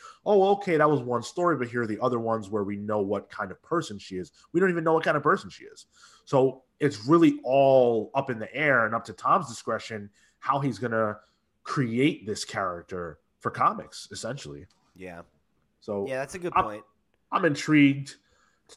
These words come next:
Speaker 1: but I'm not as excited as I wanna be, I guess.
Speaker 2: Yeah, I hope it comes together, but I, I definitely have my reservations.
Speaker 1: Yeah.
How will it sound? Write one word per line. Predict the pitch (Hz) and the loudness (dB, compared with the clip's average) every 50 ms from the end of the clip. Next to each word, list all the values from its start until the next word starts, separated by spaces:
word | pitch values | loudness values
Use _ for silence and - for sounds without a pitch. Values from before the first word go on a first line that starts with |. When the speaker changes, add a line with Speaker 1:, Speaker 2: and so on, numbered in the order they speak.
| _ _ - 101 87 87 | _ _ -20 -20 -10 -2
Speaker 1:
but | 101 123 123 123 120 | 2 4 6 6 6
I'm | 120 120 117 120 120 | 6 4 4 2 0
not | 120 123 123 123 120 | 0 2 4 4 4
as | 117 113 104 | 2 0 0
excited | 110 101 - - - 110 95 92 95 92 87 92 | -4 -8 -6 -6 -4 -4 -4 -4 -6 -6 -8 -10
as | 87 85 92 | -12 -10 -12
I | 87 80 78 80 78 71 _ - | -12 -12 -12 -14 -16 -18 _ -14
wanna | 90 90 87 82 78 - | -12 -12 -12 -12 -14 -16
be, | - 85 78 - - _ _ _ _ _ _ _ _ _ _ _ _ _ _ _ _ _ _ _ _ _ - | -18 -20 -20 -20 -20 _ _ _ _ _ _ _ _ _ _ _ _ _ _ _ _ _ _ _ _ _ -20
I | 78 | -18
guess. | - 76 71 - - - - - _ _ _ _ _ _ - | -16 -16 -16 -16 -18 -20 -20 -20 _ _ _ _ _ _ -4
Speaker 2:
Yeah, | 226 247 | 2 4
I | 247 | 6
hope | 240 233 - | 6 4 2
it | 180 - | 0 -8
comes | 160 147 127 - | -8 -10 -10 -10
together, | 113 110 110 101 101 98 95 | -14 -12 -12 -12 -12 -14 -14
but | 85 - 101 98 101 | -14 -14 -14 -14 -14
I, | 95 87 85 - 60 65 | -16 -16 -18 -18 -18 -18
I | 90 107 | -18 -18
definitely | 101 98 104 - - 92 90 | -14 -16 -16 -16 -18 -20 -20
have | 92 85 | -20 -20
my | 82 82 | -20 -20
reservations. | 80 78 80 82 80 76 76 76 - - 71 - - - _ _ _ _ _ _ _ _ _ _ _ _ | -20 -20 -20 -20 -20 -20 -20 -20 -20 -20 -20 -20 -20 -20 _ _ _ _ _ _ _ _ _ _ _ _
Speaker 1:
Yeah. | 90 85 78 73 65 | -14 -12 -10 -10 -12